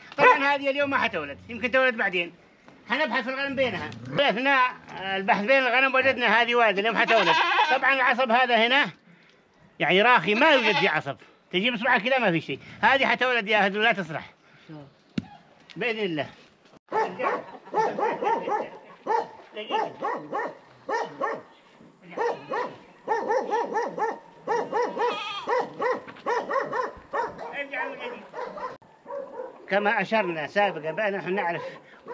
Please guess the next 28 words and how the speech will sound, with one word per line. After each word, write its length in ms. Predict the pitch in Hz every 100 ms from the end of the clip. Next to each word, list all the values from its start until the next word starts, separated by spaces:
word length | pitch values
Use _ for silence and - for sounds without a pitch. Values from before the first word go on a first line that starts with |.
| - -
الولادة 760 | 185 185 202 202 220 185 147
يوم 240 | 208 214 202
الشاة، 380 | - 208 175 135 - - -
فهذا 340 | 202 254 262 247
ينطبق 340 | 247 254 247
على 360 | 208 240 247 240
جميع 320 | 247 269 220
المواشي، 560 | 196 175 151 - 127 127 466 - -
البقر 580 | 220 226 262 240 262 240
والغنم 640 | 208 220 220 262 285 294 214
و-، 280 | 214 220
والإبل. 540 | 214 220 262 202 165 - - 466 156 415 - - -
نعرف 380 | 220 262 269 226
اليوم 320 | 247 277 269
اللي 180 | 254 247
تولد 400 | 254 254 240 185 147
فيه، 140 | - - -
نمسكها 600 | 240 247 262 262 269 254
هنا 160 | 285 277
نحصل 420 | 262 277 - 262
هذا 220 | 269 269
العصب 380 | 254 247 247 254 - - -
راخي، 440 | 233 294 185 160 123 - 427 480
مرة 320 | 254 330 285 269
ما 120 | 302
تحصل 300 | 208 254 240
فيه 140 | 233
عصب، 260 | 180 139